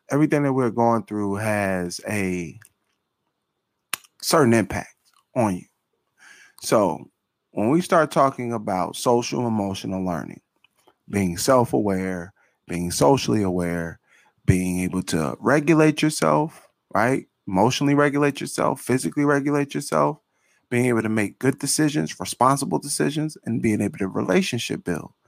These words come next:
So all of these things we're talking about poverty, right? Poverty impacts our ability to be emotionally literate, meaning our ability to regulate ourselves,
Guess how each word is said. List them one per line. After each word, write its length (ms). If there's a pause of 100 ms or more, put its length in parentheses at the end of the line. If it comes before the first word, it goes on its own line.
(360)
So 460 (540)
all 200
of 60
these 180
things 260
we're 60
talking 340
about 280
poverty, 460
right? 320 (260)
Poverty 420
impacts 460
our 120
ability 340
to 180
be 320 (320)
emotionally 600
literate, 380 (560)
meaning 500 (100)
our 140
ability 420
to 400 (280)
regulate 640
ourselves, 680